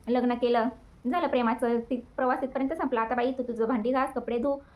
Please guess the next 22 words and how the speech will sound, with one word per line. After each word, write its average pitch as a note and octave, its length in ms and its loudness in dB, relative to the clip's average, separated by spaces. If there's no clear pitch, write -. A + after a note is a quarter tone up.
मुलांना A#3 300 2
सांभाळ, C#4 220 2
मी B3+ 120 2
आपलं A3 220 -2
कामाला A3 300 0
जातो, C4 220 2
पैसे C4 280 -2
आणतो, C4 260 0
बस D4 240 -2
संपलं F4+ 280 -2
प्रेम. A3 200 -6
खूप F#4 380 -4
खूप - 260 -4
कमी D4 300 0
नॉर्मल C4 400 4
लोकं B3 340 0
आहेत A3+ 180 0
जी B3 260 0
प्रेमाने C4 360 4
actually B3 400 0
एकमेकांसोबत B3 680 0
राहतात, A3+ 380 0